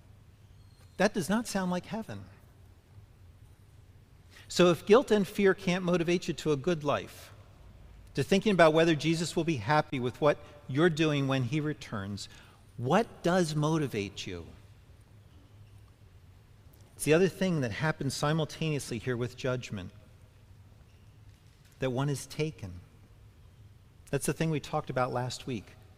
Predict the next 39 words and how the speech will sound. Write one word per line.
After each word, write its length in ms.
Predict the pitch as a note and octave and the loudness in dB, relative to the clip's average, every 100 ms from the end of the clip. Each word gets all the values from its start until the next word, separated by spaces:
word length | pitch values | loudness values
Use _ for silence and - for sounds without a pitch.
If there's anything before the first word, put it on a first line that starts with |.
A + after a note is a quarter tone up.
| - | -10
that 140 | - C3+ | -2 2
Jesus 340 | F3 F3+ F3 | 2 0 -4
comes 280 | - F3 E3+ | -2 -2 -2
to 120 | - | -4
take 240 | E3+ C3 C3 | -6 -4 -6
his 100 | - | -6
people. 240 | - F3+ | -6 -4
He 60 | A#2 | -4
comes 240 | C#3+ C#3 | -4 -4
to 80 | - | -6
gather 420 | C#3+ D#3 E3 E3 | -4 -4 -4 -4
his 240 | A2+ G#2+ - | -8 -8 -12
people. 480 | - G#2 - F2 - - - - - - - - | -12 -12 -12 -16 -16 -20 -20 -20 -20 -20 -20 -14
You 80 | C#3 | -8
hear 260 | B2 F3+ F#3 | -2 2 2
it 140 | F3+ | 0
in 140 | F#3 C3+ | -4 -4
this 160 | D3 | -4
passage. 460 | - - E3 - A#2 | -6 -6 -6 -6 -8
He 80 | B2 | -8
takes 340 | - C#3 - | -4 -4 -4
one 180 | C3 D3+ | -6 -6
from 180 | - E3+ | -6 -6
the 80 | D#3+ | -6
field, 340 | - E3+ A#2 | -4 -4 -4
one 220 | A#2+ D3 | -4 -4
from 220 | D3+ E3 | -6 -8
grinding 460 | D3+ D3 D#3 D3+ D3+ | -4 -4 -4 -4 -6
at 100 | C#3 | -6
the 80 | D3 | -4
mill. 240 | D3 A#2+ - - - | -4 -4 -6 -12 -4
It's 200 | D#3+ - | -4 2
the 120 | F3+ | 2
motivation 720 | E3 F3 A3+ G3+ F3+ - E3 | 4 4 4 2 -2 -2 -4
that 120 | D3+ | -4
comes 340 | - E3+ F3+ - | -2 -2 -2 -4
that, 120 | E3 - | -10 -8
from 260 | - D3 D3 | -4 -2 0
knowing 420 | D3 C3+ A#2 G#2+ | 0 0 -2 -6